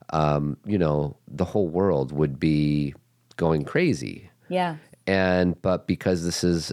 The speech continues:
Speaker 1: a W N B A athlete, it's getting less attention. And I feel the need to just continue to use our platform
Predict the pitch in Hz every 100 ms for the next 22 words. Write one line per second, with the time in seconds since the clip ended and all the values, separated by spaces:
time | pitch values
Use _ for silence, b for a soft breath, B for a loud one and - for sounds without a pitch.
0 | - 82 78 78 73 85 87 82 - 82
1 | 78 80 78 76 73 69 - 73 73 -
2 | - - 78 - 82 76 73 71 - 71
3 | 78 76 - 71 80 87 92 - 87 85
4 | 80 78 78 78 73 - 80 78 78 69
5 | B B B _ _ - - - 90 -
6 | 90 87 78 82 78 80 76 73 82 78
7 | 78 76 - 76 73 73